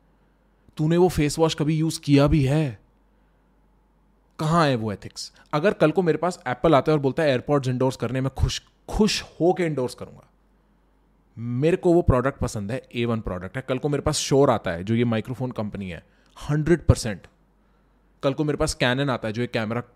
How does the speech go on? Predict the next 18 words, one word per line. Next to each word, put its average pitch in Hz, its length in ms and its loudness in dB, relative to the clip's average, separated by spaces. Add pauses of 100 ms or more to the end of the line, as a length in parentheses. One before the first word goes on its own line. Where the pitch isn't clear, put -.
(280)
हंड्रेड 208 440 0
परसेंट। 156 640 0 (1600)
But 151 100 -6
मेरे 156 180 -4
पास 147 180 2
Gillette 135 320 2
आता 127 180 0
है, 107 40 -4
कल 107 120 -6
को 117 120 -4
Gillette 123 220 -2
बोलता 120 260 -2
है, 120 40 -2
"भाई, 135 120 0
दाढ़ी 123 260 2
काटने 123 280 -2
वाले 123 200 0
वो 123 360 -4